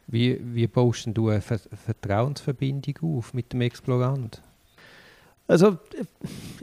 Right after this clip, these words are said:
Speaker 2: ich bin mit dem Begriff Vertrauensverbindung da zurückhaltend. Also,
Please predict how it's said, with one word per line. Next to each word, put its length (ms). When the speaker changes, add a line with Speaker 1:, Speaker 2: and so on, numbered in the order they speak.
Speaker 2:
ich 160
bin 180
mit 160
dem 140
Begriff 300
Vertrauensverbindung 1900
da 220
zurückhaltend. 1200
Also, 440